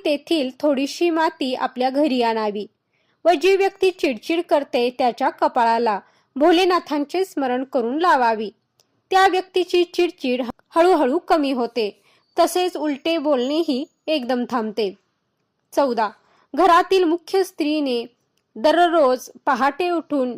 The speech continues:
नित्यकर्मे आवरून तांब्याच्या कलशामध्ये किंवा तांब्यामध्ये जे पाणी भरून ठेवलेले असेल ते मुख्य प्रवेशद्वारावर शिंपडल्याने लक्ष्मी प्रसन्न होते.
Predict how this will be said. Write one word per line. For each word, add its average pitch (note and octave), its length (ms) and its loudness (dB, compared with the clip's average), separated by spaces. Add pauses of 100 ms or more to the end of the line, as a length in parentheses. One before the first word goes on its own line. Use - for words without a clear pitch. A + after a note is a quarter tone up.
नित्यकर्मे D4+ 800 -2
आवरून C#4 560 0 (440)
तांब्याच्या D#4+ 520 2
कलशामध्ये C#4 960 -2 (680)
किंवा E4+ 260 2 (100)
तांब्यामध्ये C4+ 680 0
जे B3 140 -4
पाणी C4+ 400 0
भरून D4+ 420 -2
ठेवलेले B3+ 400 0
असेल C#4 520 -2 (500)
ते D4+ 240 2 (120)
मुख्य F4 520 0 (120)
प्रवेशद्वारावर C4+ 960 0
शिंपडल्याने D4 1120 -4 (320)
लक्ष्मी C4 400 -4
प्रसन्न D4+ 440 -2
होते. A#3 480 -4